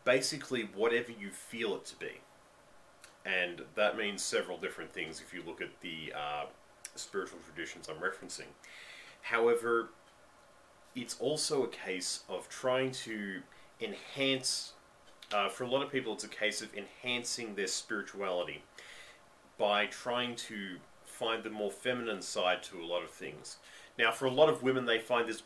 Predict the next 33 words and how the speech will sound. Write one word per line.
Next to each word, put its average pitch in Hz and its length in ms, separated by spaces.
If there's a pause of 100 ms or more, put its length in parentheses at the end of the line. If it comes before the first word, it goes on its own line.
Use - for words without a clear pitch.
(160)
wildly 123 560
empowering, 101 960
and, 98 500
uh, 90 320 (400)
for - 140
a 120 60
lot 135 180
of 123 160
men, 117 320
they 110 160
just 107 240
find 104 320
it, 98 220 (640)
well, 90 400
about 95 260
as 92 80
distracting 90 580
as 80 120
they 87 160
find 85 300
a 80 40
lot 80 160
of 78 80
things 76 300
that 80 100
women 76 300
do. 78 160 (1500)
Anyway, 110 260 (1400)
what 135 300
I'm 165 120
saying 110 440
here 90 340
is 82 300